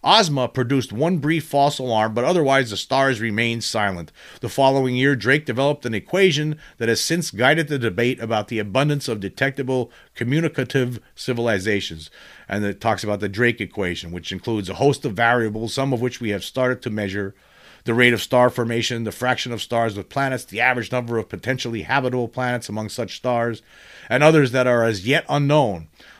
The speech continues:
The fraction of planets that have life, the fraction that have intelligent life, et cetera. Pioneering seti astronomer Jill Tarter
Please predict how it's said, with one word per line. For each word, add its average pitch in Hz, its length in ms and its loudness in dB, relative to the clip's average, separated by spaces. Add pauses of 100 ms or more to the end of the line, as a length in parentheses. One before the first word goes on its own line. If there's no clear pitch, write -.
The - 100 -10
fraction 147 380 2
of 113 100 -8
planets 139 340 0
that 113 180 -4
have 131 340 0
life, 104 320 -2
the 92 80 -10
fraction 120 400 -2
that 104 100 -6
have 98 220 -2
intelligent 107 500 -2
life, 101 220 -6
et 80 80 -12
cetera. 104 340 -2
Pioneering 156 600 2
seti 143 280 -2
astronomer 131 480 -2
Jill 120 280 -2
Tarter 131 500 2